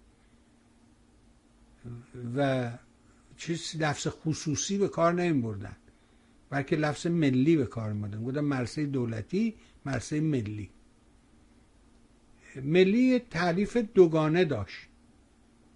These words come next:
در مثلاً اینجا در آمریکا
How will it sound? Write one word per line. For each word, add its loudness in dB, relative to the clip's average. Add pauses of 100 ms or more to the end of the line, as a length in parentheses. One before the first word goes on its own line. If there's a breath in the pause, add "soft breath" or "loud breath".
(880)
در 4
مثلاً 0 (300)
اینجا 4 (720)
در 0
آمریکا 0